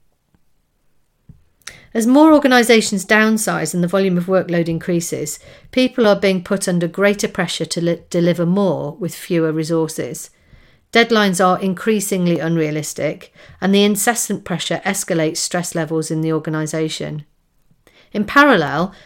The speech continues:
technology is increasing the volume of information available, exacerbating the overwhelm. Many people are on conference calls all day with no breaks in between. While listening tentatively to the call, they're processing emails,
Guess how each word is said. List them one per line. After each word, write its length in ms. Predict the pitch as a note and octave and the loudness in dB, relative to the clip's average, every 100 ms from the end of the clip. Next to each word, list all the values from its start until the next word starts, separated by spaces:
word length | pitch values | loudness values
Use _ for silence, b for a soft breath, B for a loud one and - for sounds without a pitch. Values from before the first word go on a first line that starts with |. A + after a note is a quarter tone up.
| B | B
technology 640 | - - A3+ A#3 G#3+ F3 F3 | -2 0 2 4 4 2 2
is 80 | |
increasing 680 | F#3+ F#3+ - B3 A3+ - F3+ | 2 -2 -2 -2 -2 0 0
the 60 | E3+ | 2
volume 280 | F3 F3 | 0 0
of 140 | E3+ D#3+ | 0 0
information 640 | E3+ F3 E3+ E3+ E3+ E3+ | -2 -2 -2 -2 -2 -4
available, 580 | E3 F3+ E3+ D#3+ C#3+ C#3+ b b | 0 0 0 -2 -4 -8 b b
exacerbating 1080 | - F#3+ F#3 G#3+ - F#3 D#3+ D#3 D3+ D3 D#3 | -8 -4 -2 -2 -4 -4 -2 -4 -4 -6 -2
the 120 | D#3+ | 0
overwhelm. 600 | D#3+ D#3+ D3+ C#3+ C3+ D3 - _ _ _ _ _ _ _ | 0 -2 -4 -4 -6 -10 -14 _ _ _ _ _ _ _
Many 280 | - A3+ C#4 | -2 4 4
people 360 | - G#3+ G3 F3+ | 4 0 0 2
are 60 | |
on 160 | F3 F3 | 2 2
conference 460 | F3 G3 F3 D#3 - | 0 -2 -2 -6 -4
calls 260 | E3+ D#3+ | -2 0
all 140 | D#3+ D#3+ | 0 -2
day 200 | D#3 D#3+ | -2 -2
with 140 | E3 | 0
no 180 | F3 E3 | 0 0
breaks 320 | D#3+ D#3+ - | 0 -4 -4
in 140 | E3 | -6
between. 480 | D#3+ - E3+ D3+ D3 - b b b b | -6 -4 -2 -2 -6 -14 b b b b
While 180 | G3 | 2
listening 560 | G#3 A#3+ A#3 G#3 F#3+ F3 | 4 4 2 -2 0 0
tentatively 880 | - A#3 A3 G#3+ F3 E3+ D3+ C#3+ D#3 | -2 0 0 -2 -4 -6 -6 -6 -6
to 160 | D3+ | -6
the 60 | D3+ | -8
call, 440 | - C#3 D3 D#3 b b b | -8 -8 -6 -8 b b b
they're 100 | F3 | -4
processing 540 | G#3 F#3+ F#3+ F3 F3 | 0 0 -2 -2 -2
emails, 560 | E3+ F#3+ F#3+ F#3+ G3 | 0 0 2 0 -2